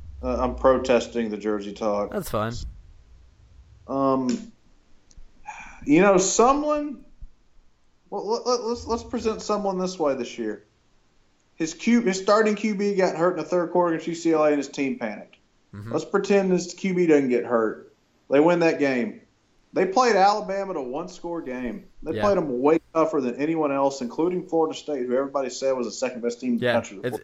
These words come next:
Speaker 2: it's crazy. Yeah.
Speaker 1: If,
Speaker 2: Everybody,
Speaker 1: if,
Speaker 2: yeah.
Speaker 1: if they don't lose U C L A game one way or the other, they're six and one with a good loss to Bama,
Speaker 2: Mm-hmm.
Speaker 1: and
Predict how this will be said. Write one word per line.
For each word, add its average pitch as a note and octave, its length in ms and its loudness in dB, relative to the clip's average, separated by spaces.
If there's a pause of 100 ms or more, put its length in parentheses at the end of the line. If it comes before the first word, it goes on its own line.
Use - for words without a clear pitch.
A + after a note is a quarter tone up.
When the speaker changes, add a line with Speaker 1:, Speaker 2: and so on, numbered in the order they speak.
(120)
Speaker 2:
it's C3 180 -8
crazy. B2 440 -2 (120)
Yeah. A#2+ 260 -6 (1400)
Speaker 1:
If, - 60 -12
Speaker 2:
Everybody, F#3 400 8
Speaker 1:
if, F3 100 4 (180)
Speaker 2:
yeah. G2+ 180 -12 (360)
Speaker 1:
if F#3+ 120 2
they C#4 120 4
don't C#4 220 4
lose A3 280 0
U G#3 100 -8
C G3+ 180 -6
L F3 120 -2
A F3+ 100 -2
game C3 520 -6
one D#3+ 180 -6
way E3+ 120 -2
or D3+ 60 0
the C#3 120 0
other, C#3+ 220 -2
they're F3+ 180 -4
six - 380 -6
and E3 100 -4
one E3+ 340 0
with D3+ 200 -6
a A#2+ 60 -4
good F#3+ 300 0
loss D3+ 400 0
to A2 100 -2
Bama, A2+ 560 -4 (140)
Speaker 2:
Mm-hmm. A2+ 320 -18 (160)
Speaker 1:
and B2 600 -2